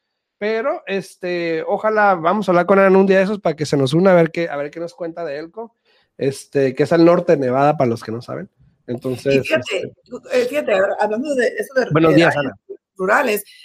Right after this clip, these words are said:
Speaker 2: hay que recordar que el programa de, del Home is Possible tiene su sección que se llama Home at Last, que es, eh, de asistencia, si tú, tú compras una propiedad que se considera, eh, rural, y, y aquí localmente hay varias, ¿no, Alfredo? Hay varias áreas aquí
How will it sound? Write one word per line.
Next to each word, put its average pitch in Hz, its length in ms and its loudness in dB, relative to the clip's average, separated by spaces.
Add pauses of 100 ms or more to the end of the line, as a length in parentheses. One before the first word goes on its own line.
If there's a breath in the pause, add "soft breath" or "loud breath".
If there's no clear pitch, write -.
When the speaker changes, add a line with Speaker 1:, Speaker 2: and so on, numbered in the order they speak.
Speaker 2:
hay 214 140 0
que 269 100 0
recordar 214 420 0
que 285 80 -4
el 254 100 -4
programa 190 400 -2
de, 190 220 0
del 165 240 -4
Home 196 180 -4
is 254 80 -4
Possible 247 480 -2 (400 loud breath)
tiene 240 760 0
su 208 260 -4
sección 214 640 -2
que - 80 -6
se 214 60 -2
llama 220 220 0
Home 220 200 0
at 190 120 0
Last, 208 360 0
que 196 280 0
es, 226 120 -2 (360 loud breath)
eh, 185 360 2
de 196 100 4
asistencia, 208 680 -2
si 196 140 -8
tú, - 120 -20 (160)
tú 233 120 -8
compras 226 320 -4
una 226 180 0
propiedad 190 400 2
que - 140 -10
se 185 160 -8
considera, 180 680 0 (320 loud breath)
eh, 175 480 2
rural, 190 400 2
y, 208 180 -2
y 220 140 0
aquí 202 320 0
localmente 311 540 -2
hay 262 80 2
varias, 233 360 2
¿no, 233 140 0
Alfredo? 320 340 0
Hay 233 100 2
varias 254 260 0
áreas 226 320 -2
aquí 247 480 -4